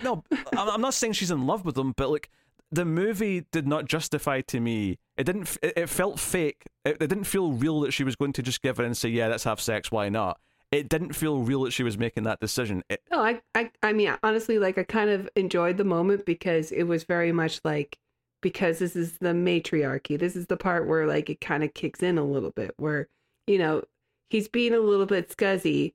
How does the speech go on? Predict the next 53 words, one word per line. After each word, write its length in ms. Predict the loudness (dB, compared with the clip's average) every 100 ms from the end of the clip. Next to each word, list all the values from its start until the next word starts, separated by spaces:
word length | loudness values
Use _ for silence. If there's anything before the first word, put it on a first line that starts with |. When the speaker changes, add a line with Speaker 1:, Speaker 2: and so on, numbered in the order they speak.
| _
Speaker 2:
'cause 140 | _ 0
he 80 | 2
really 240 | 2 2
wants 240 | 2 0
to 80 | 0
have 160 | -2 0
sex 300 | -2 -2 -4
with 100 | -8
her, 240 | -8 -10 _ _
but 120 | 0
ultimately, 680 | 2 2 2 2 2 0 -2 _ _ -2
it's, 260 | -2 -2 _ _
she's 240 | 0 0
the 80 | 2
one 140 | 0 2
that 100 | 2
has 220 | 0 0
to 240 | -2 -2 _
decide, 520 | 0 2 2 2 0 -4 _ _
"Yeah, 140 | 0 0
okay, 300 | 0 -2 -2 _ _ _ _ _
we 80 | 0
can 100 | 2
do 100 | 2
it." 160 | 0 -4 _ -2
<laughs> 80 | -2 -2 -10 -12 -2
And 160 | 0
why 140 | 2 4
not? 240 | 2 2
Like, 240 | 2 0 -2
she 160 | -2 2
probably 260 | 2 2
thinks 200 | 2 0
she's 100 | 0
gonna 180 | 0 2
die 200 | 2 0
too, 340 | 0 2 2 4
and 120 | 2
he's 200 | 2 0
an 80 | 0
attractive 520 | 0 0 -2 -2 -2
enough 260 | -2 -4 -2
guy, 220 | 0 2
and 140 | 2
he 60 | 2
wants 220 | 0 -2
to 80 | -4
go 200 | 0 2
for 280 | 2 2 2
it, 100 | 0
and 220 | -2 -4
she's 220 | -2 0
like, 180 | 0 -2